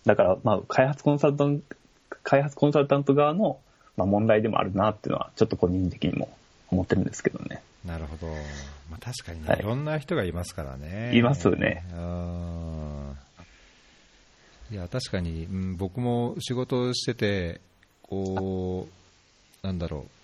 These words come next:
Speaker 2: パッションというか、こう、なんか、あ、心の中でやっぱりその、どうにか良くしようとかっていうのが、こう、
Speaker 1: はいはい。
Speaker 2: わ-、わかるような人だと、なんだか、ね、できるよ-、なん-、なんでもできるように、じゃあこちらもこう、調整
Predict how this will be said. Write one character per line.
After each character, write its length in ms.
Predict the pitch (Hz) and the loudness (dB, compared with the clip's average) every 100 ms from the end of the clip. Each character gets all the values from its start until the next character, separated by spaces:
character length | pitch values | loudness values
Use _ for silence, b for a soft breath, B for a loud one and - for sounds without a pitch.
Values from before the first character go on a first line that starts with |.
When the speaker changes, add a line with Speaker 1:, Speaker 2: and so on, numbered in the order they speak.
| - - 147 | -20 -6 -4
Speaker 2:
パ 60 | |
ッ 20 | |
シ 160 | 139 120 | -2 -2
ョ 40 | |
ン 60 | 95 | -2
と 60 | 92 | -2
い 40 | |
う 20 | |
か、 100 | 92 | -6
こ 160 | - 90 | -6 -4
う、 40 | |
な 100 | 90 | -2
ん 40 | 107 | -4
か、 120 | 90 - - _ | -8 -14 -20 _
あ、 160 | - - - 131 _ _ - | -18 -18 -18 -20 _ _ -14
心 320 | - 156 160 | -8 -2 0
の 120 | 160 160 | 0 0
中 220 | 156 135 | 0 2
で 80 | 104 | 0
や 80 | |
っ 20 | 92 | 0
ぱ 140 | - | 0
り 80 | 101 | 0
そ 120 | 92 | 0
の、 100 | 87 90 202 170 123 | -2 -2 -4 -8 -6
ど 120 | 113 | 0
う 40 | 110 | 0
に 80 | 104 | 0
か 80 | |
良 140 | 95 95 | 0 0
く 120 | 92 | -2
し 140 | - | -4
よ 80 | 87 | -4
う 40 | 78 | -6
と 100 | - | -6
か 340 | 78 76 71 - _ _ _ _ _ | -6 -6 -8 -14 _ _ _ _ _
っ 40 | |
て 80 | - | 0
い 20 | |
う 40 | 104 | 4
の 60 | |
が、 100 | 107 | 4
こ 40 | 82 | 4
う、 0 | |
Speaker 1:
は 100 | 92 | 2
い 40 | |
は 80 | 92 | 0
い。 380 | 104 82 87 - | -4 -8 -10 -6
Speaker 2:
わ-、 60 | 120 | -4
わ 60 | |
か 180 | 117 143 | -2 0
る 160 | 139 127 | 0 0
よ 120 | 120 | 0
う 20 | |
な 100 | 120 | -2
人 160 | 113 143 | -2 0
だ 140 | 123 | 0
と、 340 | 120 160 92 - b b b b b b b _ _ _ _ _ | 0 0 -2 -6 b b b b b b b _ _ _ _ _
な 200 | 196 143 | -8 -2
ん 20 | 95 | -2
だ 80 | |
か、 320 | 92 85 73 - 185 - - | -2 -4 -6 -10 -18 -20 -8
ね、 160 | 165 107 | -2 0
で 140 | 101 | 0
き 80 | 117 | 0
る 160 | 110 92 | 0 0
よ-、 40 | |
な 100 | 95 | 0
ん-、 100 | 95 | 0
な 100 | 92 | 0
ん 40 | 101 | 0
で 60 | |
も 100 | 101 | 0
で 140 | 95 98 | 0 2
き 60 | |
る 80 | 117 | 2
よ 40 | |
う 40 | 107 | 2
に、 120 | 87 | 2
じ 80 | 90 | -2
ゃ 60 | |
あ 20 | 87 | -2
こ 100 | 92 | -4
ち 120 | 92 | -2
ら 80 | 90 | 0
も 160 | 87 | -2
こ 640 | - 87 85 85 82 85 - | -2 -2 0 0 -2 -4 -10
う、 360 | _ _ _ - | _ _ _ -6
調 160 | 104 | -6
整 480 | 87 92 90 87 | -2 -2 -2 -2